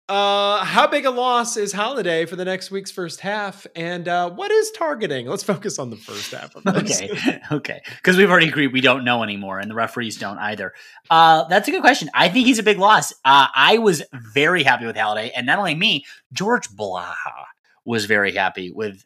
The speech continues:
Speaker 2: with Cal Holiday, um, for some impressive hits. So I, I, listen, I think we're gonna be missing him, in the first half. And I think that's gonna, he's gonna be the pep we need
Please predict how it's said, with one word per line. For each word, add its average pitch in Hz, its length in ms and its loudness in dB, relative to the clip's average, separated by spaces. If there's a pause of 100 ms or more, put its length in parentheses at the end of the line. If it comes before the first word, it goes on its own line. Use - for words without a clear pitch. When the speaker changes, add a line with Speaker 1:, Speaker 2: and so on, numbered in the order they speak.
Speaker 2:
with 104 420 -10
Cal 98 180 -6
Holiday, 95 600 -6
um, 104 380 -4
for 113 440 -10
some 123 280 -14 (120)
impressive 117 520 -6
hits. 120 240 -8
So 127 160 -6
I, 117 180 -2
I, 139 280 -2 (240)
listen, 113 320 -4 (380)
I 120 100 0
think 135 240 -6
we're 139 140 0
gonna 139 180 -2
be 131 100 -4
missing 143 300 -6
him, 117 220 -6 (340)
in 131 100 -6
the 127 60 -4
first 143 240 -2
half. 175 280 4
And 120 120 -2
I 131 120 0
think 143 220 -8
that's 131 240 -2
gonna, 127 380 -6
he's 165 240 -4
gonna 180 180 -4
be 143 80 -2
the 123 100 -4
pep - 400 -2
we 170 200 -4
need 135 420 -6